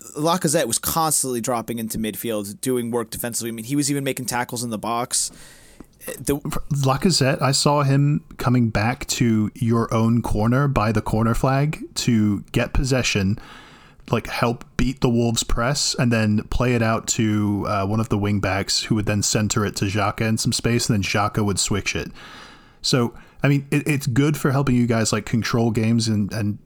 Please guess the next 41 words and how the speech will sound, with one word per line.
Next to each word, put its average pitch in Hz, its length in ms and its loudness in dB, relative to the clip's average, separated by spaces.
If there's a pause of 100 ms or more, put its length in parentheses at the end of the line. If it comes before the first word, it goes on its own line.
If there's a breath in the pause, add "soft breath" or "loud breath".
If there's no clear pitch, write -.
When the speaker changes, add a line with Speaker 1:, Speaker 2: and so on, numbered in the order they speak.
Speaker 2:
beat 110 220 -2
the 98 60 -2
press. - 500 -2 (200 soft breath)
I'm 117 120 0
still 165 200 2
not 143 200 2
one 120 160 2
hundred 113 420 0
percent 107 480 0
certain 113 400 0
that, 104 140 0
like, 95 220 -4
Lacazette 104 520 0
is - 140 -4
gonna 104 160 0
be 104 80 0
able 101 160 0
to - 100 -6
score - 340 0
you 98 140 0
guys 95 240 0
enough 95 260 -2
goals. 104 520 0 (400 loud breath)
You're 123 100 2
going 135 300 2
to 117 80 2
need 110 320 2
players 110 340 0
like 104 140 -2
Pepe 110 520 -2
and 101 340 -2
Nketiah, 107 680 -2
who 107 100 -4
stepped - 360 -2
up 107 120 -2
today 104 360 0
to 98 500 -2
combine 101 380 -2
for - 100 -4
the 95 80 -2
equalizer. 113 640 0